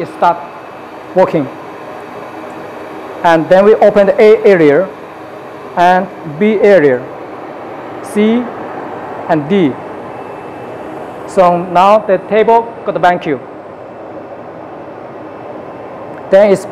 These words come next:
position up and down. When we press position up, the march position, the pin is moving up.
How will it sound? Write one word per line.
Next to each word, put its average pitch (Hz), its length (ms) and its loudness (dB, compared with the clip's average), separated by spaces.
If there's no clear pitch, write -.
position 208 400 2
up 190 400 4
and 170 180 2
down. 170 280 6
When 202 140 6
we 220 100 2
press 220 500 4
position 202 380 0
up, 190 340 4
the 160 320 6
march 202 240 4
position, 220 580 -4
the - 60 -2
pin 226 340 4
is 170 140 -4
moving 202 240 4
up. 175 260 6